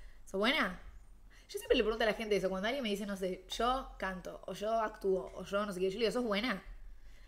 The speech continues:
Viste que uno sabe si es bueno o no, ¿entendés? Tenés que ser sincero. "¿Sos buena?". Cuando el básquet, ¿entendés? Bueno, yo, ¿soy buena? Para mí soy buena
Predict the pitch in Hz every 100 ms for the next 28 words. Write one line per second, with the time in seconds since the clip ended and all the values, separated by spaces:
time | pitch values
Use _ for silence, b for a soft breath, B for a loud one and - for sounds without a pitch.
0 | b 339 349 226 208 190 240 320 254 220
1 | 208 185 190 190 185 185 151 135 - -
2 | - - - - 185 185 175 180 185 185
3 | - - 202 202 247 226 196 175 196 180
4 | - - - - - - - 277 233 277
5 | 294 196 165 - - - - 190 190 202
6 | - 226 190 190 175 180 202 262 - -
7 | - - - - - - 202 180 - 196
8 | 175 - - 220 247 311 330 220 180 220
9 | 403 427 220 185 175 175